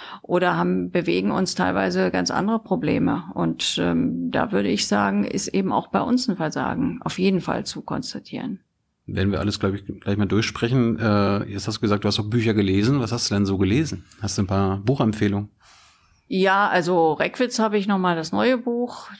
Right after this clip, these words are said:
Speaker 1: Das Ende der Illusion. Dann habe ich ziemlich viel, ich habe, äh, Ali Hochschild zum Beispiel auch zu dem Thema Fremd im eigenen Land über die Trump-Wähler oder zunächst mal die Tea Party-Wähler in den U S A.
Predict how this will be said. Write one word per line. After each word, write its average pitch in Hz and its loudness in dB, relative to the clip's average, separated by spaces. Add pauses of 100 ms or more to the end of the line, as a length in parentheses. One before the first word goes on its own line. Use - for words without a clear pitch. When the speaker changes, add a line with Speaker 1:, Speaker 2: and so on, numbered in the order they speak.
Speaker 1:
Das 180 -6
Ende 175 -4
der 165 -2
Illusion. 196 2
Dann 170 0
habe 170 0
ich 160 -4
ziemlich 202 2
viel, 175 2
ich - -10
habe, - -6 (180)
äh, - -6
Ali 170 -2
Hochschild 202 2
zum 165 -4
Beispiel 156 -4
auch 180 -2
zu - -10
dem 180 0
Thema 170 2
Fremd 170 -4
im 165 -2
eigenen 165 2
Land 185 2
über 170 0
die 165 -2
Trump-Wähler 185 0
oder 160 0
zunächst 160 0
mal - -2
die 165 0
Tea 196 -2
Party-Wähler 180 0
in 170 0
den - -2
U 175 -2
S - -4
A. 190 2